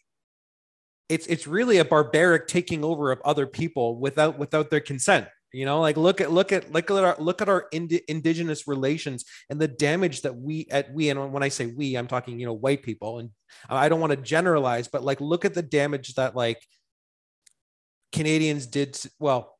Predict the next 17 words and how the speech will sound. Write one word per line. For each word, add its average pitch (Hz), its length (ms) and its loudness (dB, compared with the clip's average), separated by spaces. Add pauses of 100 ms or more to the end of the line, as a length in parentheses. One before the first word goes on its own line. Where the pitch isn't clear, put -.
Canadians 120 640 -4 (240)
did 143 300 -2
to 151 240 -2
the 143 140 2
Aboriginal 147 580 2
community, 123 380 -4
and, 131 120 -4
like, 127 140 -2
look 151 260 0
at 185 140 -2
the, 139 120 2 (140)
the, 139 160 0
the, 131 280 -2
the, 127 400 -6 (260)
all 151 220 4
the 151 100 2
horrific 143 760 -2